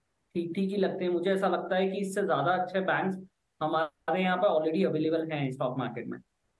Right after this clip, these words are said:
तो मेरी सजेशन तो यही है कि यहाँ से बाहर होके वो किसी stable bank में move करें and एसबीआई या फिर private sector में आईसीआईसीआई access bank में move कर सकते हैं। मेरी सलाह तो यही होगी कि वो exit कर लें यहाँ से।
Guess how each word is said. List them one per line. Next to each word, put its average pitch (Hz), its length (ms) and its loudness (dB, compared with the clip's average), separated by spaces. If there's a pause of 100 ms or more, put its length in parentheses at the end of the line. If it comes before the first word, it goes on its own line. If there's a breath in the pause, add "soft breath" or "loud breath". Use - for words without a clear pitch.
तो 202 440 2
मेरी 175 540 2
सजेशन 196 420 2
तो 202 60 2
यही 190 260 4
है 196 100 4
कि 202 180 -4
यहाँ 170 380 0
से 196 80 0
बाहर 175 280 4
होके 180 260 0
वो 190 160 2
किसी 190 360 -6
stable 190 420 -2
bank 151 400 0
में 185 140 2
move 175 300 -2
करें 180 300 -2 (580)
and 190 220 2
एसबीआई 202 540 2
या 226 240 4
फिर 220 160 0
private 190 340 2
sector 190 400 -2
में 190 240 2
आईसीआईसीआई 175 800 -2
access 185 140 -2
bank 160 300 -2
में 170 60 0
move 165 200 -2
कर 156 160 0
सकते 160 260 -4
हैं। 226 160 -2
मेरी 180 520 0
सलाह 180 240 2
तो 185 120 -2
यही 185 200 2
होगी 190 260 -2
कि 214 80 -6
वो 196 80 2
exit 165 380 -2
कर 151 120 2
लें 160 140 -4
यहाँ 123 220 -6
से। - 100 -20